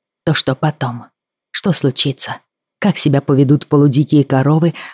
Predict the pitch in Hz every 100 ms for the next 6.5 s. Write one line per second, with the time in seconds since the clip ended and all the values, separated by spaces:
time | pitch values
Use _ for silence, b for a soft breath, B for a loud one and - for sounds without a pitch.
0 | B 170 165 - 170 - 151 147 156 -
1 | 151 160 151 151 143 139 135 123 135 156
2 | 156 _ _ - 156 156 - 151 147 151
3 | 147 - 156 120 127 113 113 120 117 _
4 | _ _ _ _ _ _ _ _ _ 190
5 | 151 139 135 131 131 - 139 131 117 123
6 | 117 120 - - -